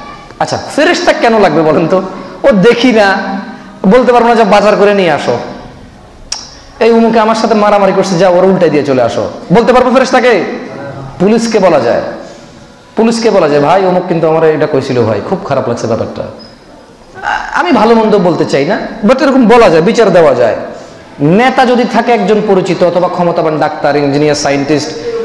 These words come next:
এলাকার একজন বিশিষ্ট ব্যক্তি, আচ্ছা জায়গা করে দিন আপনারা,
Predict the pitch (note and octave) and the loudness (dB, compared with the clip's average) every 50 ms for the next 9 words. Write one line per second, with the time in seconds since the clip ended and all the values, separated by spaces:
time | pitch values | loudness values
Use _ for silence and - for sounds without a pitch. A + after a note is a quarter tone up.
0 | - - - - - D3 D3 D3 D3 E3 D#3 D3+ D3+ C#3 C#3+ D#3 D3 D3 - - | -6 -8 -8 -4 -2 0 0 0 0 2 0 0 0 0 0 0 0 -2 -4 -8
1 | - G#3+ G#3 G#3 G3+ - - - - - - - - - - D3 D#3+ E3 G#3+ - | -10 -12 -12 -12 -12 -14 -14 -18 -20 -20 -20 -20 -14 -6 0 0 2 2 2 0
2 | B3 - - - A3+ G3 - - G#3 F3+ D#3+ - - - - - G3+ - - G#3+ | -2 -2 -2 -2 -2 -2 0 0 -2 -2 -2 -4 -8 -8 -8 -6 -2 -2 -2 0
3 | D3+ E3+ G#3+ A#3 B3+ C4+ C4 G#3+ C4 C#4 C4+ A3+ A#3 A3 G#3 F#3+ - - D3 C3 | 2 2 2 4 4 4 2 2 2 2 2 2 2 2 0 0 -2 -2 0 0
4 | A2+ - | 0 -2